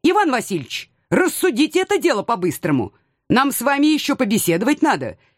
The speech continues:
Есть, знаете ли, пара вопросиков на военно-историческую тему». «Отчего же?» — смутился молодой царь, видимо, рассчитывавший,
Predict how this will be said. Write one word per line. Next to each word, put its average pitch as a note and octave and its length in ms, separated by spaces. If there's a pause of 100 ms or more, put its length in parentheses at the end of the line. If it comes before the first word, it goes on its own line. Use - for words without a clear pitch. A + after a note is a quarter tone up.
(100)
Есть, C#4+ 460
знаете C4+ 460
ли, B3+ 100
пара A#3+ 320
вопросиков G#3 720 (120)
на G3 180
военно-историческую C4 1400
тему». - 420 (460)
«Отчего A#3+ 680
же?» — G2 260 (280)
смутился E3+ 640
молодой D3 340
царь, A#3 340 (180)
видимо, F3 420
рассчитывавший, D#3+ 920